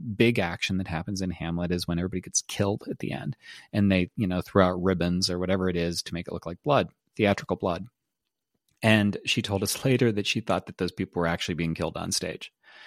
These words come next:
And to kinda go, "Whoa, you thought we were taking you to some weird snuff play?" And we, we almost didn't know this, and you went through a lot of life, like,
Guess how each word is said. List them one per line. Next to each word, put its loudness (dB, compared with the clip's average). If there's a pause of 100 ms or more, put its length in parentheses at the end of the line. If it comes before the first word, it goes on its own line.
(260)
And 6
to 8
kinda 4
go, 6
"Whoa, 6 (140)
you 4
thought 4
we 6
were 4
taking 2
you 6
to 6
some 4
weird 8
snuff 2
play?" 2 (520)
And 0 (540)
we, 2
we 4
almost 6
didn't 2
know 8
this, 10
and 8
you 6
went 4
through 4
a 6
lot 4
of 0
life, 0
like, -2